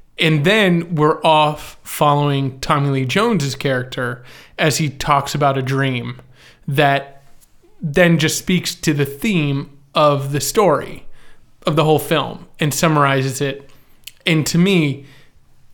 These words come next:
the, the union of that ending, starting with the excised, you know, assassination of Llewellyn till the end, is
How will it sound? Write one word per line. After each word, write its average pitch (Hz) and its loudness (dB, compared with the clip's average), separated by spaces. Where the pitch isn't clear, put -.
the, 147 0
the 147 2
union 156 4
of 139 0
that 147 0
ending, 139 0
starting 156 2
with 139 0
the 147 -2
excised, 139 0
you 151 0
know, 139 0
assassination 147 0
of 131 -2
Llewellyn 143 0
till 185 4
the 147 2
end, 135 -2
is 143 0